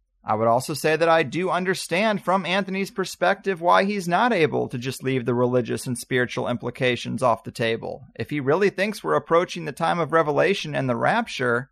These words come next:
how could he be expected to be quiet about it?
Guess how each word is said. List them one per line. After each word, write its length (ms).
how 200
could 140
he 120
be 220
expected 460
to 80
be 80
quiet 360
about 340
it? 120